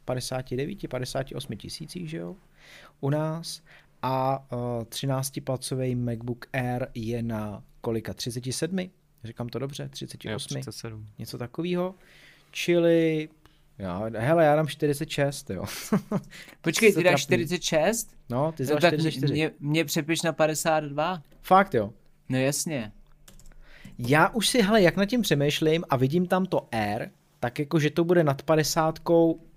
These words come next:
Speaker 1: jsem trochu skeptický k tomu, ale uvidíme. Tak. Dobře, takže Adam padesát dva, Petr čtyřicet osm a já čtyřicet šest. Tak uvidíme, jak to nakonec dopadne a jestli vůbec ten MacBook Air patnáctipalcovej tam bude. A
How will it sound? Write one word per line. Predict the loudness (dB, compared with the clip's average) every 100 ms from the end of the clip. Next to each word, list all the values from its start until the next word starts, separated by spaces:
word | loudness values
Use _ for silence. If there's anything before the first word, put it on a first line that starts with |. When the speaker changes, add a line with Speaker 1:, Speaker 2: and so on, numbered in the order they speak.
| _ _ _ -10
Speaker 1:
jsem | -6 -4
trochu | -4 -4
skeptický | -6 -8 -10 -10 -10
k | -10
tomu, | -12 -10 2
ale | 6 6
uvidíme. | 2 -2 -4 -8 _ _
Tak. | -10 -10 -16 _ _ -20 -20 -20 -10 -2
Dobře, | 2 2 2
takže | 2 2
Adam | 2 2 4
padesát | 2 2 2
dva, | 4 2 0 -6 _
Petr | -4 -2
čtyřicet | -2 -2 -2 -2
osm | -6 -2 -4 -2
a | -2
já | 0
čtyřicet | 0 -2 -4 -4
šest. | -8 -10 -12 -16 _ _ _ _
Tak | -20 -14
uvidíme, | -6 -2 0 0 -2 -6 -18 -20 -20 -20 -12
jak | -6 -6 -4
to | -4 -4 -4
nakonec | -8 -6 -6 -4
dopadne | -6 -2 -2 0
a | 0
jestli | 0 2 2
vůbec | 4 2 0
ten | 0 0
MacBook | 2 0 -2 -6 -4
Air | -2 0 -2
patnáctipalcovej | -8 -6 -6 -6 -8 -8 -8 -6 -6 -4
tam | -2 -4
bude. | 0 2 0 -2 -18 -20 -20 -10 -2
A | 0 0